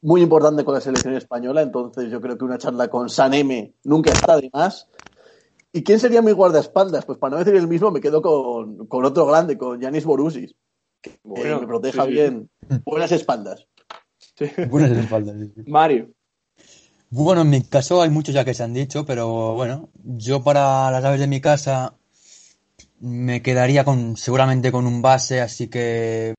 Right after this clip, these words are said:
Speaker 3: o-, voy a optar por Bildoza, que parece un tío además muy, muy calmado y, y de guardaespaldas. Yo tengo un candidato muy claro que, que es Michael Eric, que tiene
Speaker 2: Ah.
Speaker 3: el, el porte necesario y además creo que la fuerza también.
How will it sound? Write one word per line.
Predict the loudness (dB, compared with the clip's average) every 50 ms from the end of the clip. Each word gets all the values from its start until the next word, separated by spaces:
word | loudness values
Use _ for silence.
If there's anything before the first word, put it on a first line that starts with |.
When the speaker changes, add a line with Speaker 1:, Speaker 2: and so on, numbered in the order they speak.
| -14 -20 -20 _ _ _
Speaker 3:
o-, | -10 -10 -10 -8 -10 -16 -18 _ _ _ -20 -10 _
voy | 2 2
a | 2
optar | 2 2 0 0 0
por | 0 -2 0
Bildoza, | 0 0 0 2 0 0 2 2 0
que | 0 0
parece | -2 -2 -2 -4
un | -4
tío | -2 -2
además | -2 -2 -4 -4 -4
muy, | -6 -6
muy | -6 -6 -6 -2
calmado | 0 0 0 0 2 2 4 4 4 2 2
y, | 0 -4 -6 -12 -20 -20 _ _ _ _ _ _ _ _
y | 0 2
de | 4 4
guardaespaldas. | 6 6 6 6 4 4 2 0 0 0 0 0 0 0 0 -2 -2 -4 -4 -6 -10 -12 -14 -16 -18 _ _ _ _ _ _ _ -20 -20 -8 -2
Yo | -2 0 2
tengo | 2 2 4 4
un | 4 4 4
candidato | 4 4 4 4 4 4 4 4 4 2 0 0
muy | 2 2 2 2 2
claro | 2 2 2 2 2 0
que, | -2 -2 -2 -2 -2 -2 -4 -4 -6 -6 -8 -10 -6 -4
que | -4
es | -2 0
Michael | 2 2 0 0 0 -2 -2 0
Eric, | -2 -2 -4 -8 -10 _ _ _ _ _ _ _ _
que | -2 -2 0 -2 -2 -4
tiene | -4 -2 -2 0 0 2 2 2 2 2 0 0 0 0 0 0 0 0 0 0 0 0 0 -2 -4 -6 -8
Speaker 2:
Ah. | -12 -16 -16 -18 _ _ _ _ _ _ _ -20 -20 _ _ _ _ _ _ _ _ _ _ _
Speaker 3:
el, | -2 -2 -2 -2 0 0 2
el | 4 4 4 4
porte | 4 4 4 4 2 2 2 2 2 2 2
necesario | 0 -2 -4 -4 0 2 2 4 4 4 2 2 2 0
y | 0
además | 0 -2 -2 -4 -4 -2 -2 -2 -2 -2 -2 -2 -2 -4 -4 -6 -8 -12 -14 -12 -8
creo | -4 -2 -2 0
que | 2 0
la | 0 0
fuerza | 0 -2 -4 -2 -4 -6
también. | -6 -6 -6 -8 -10 -12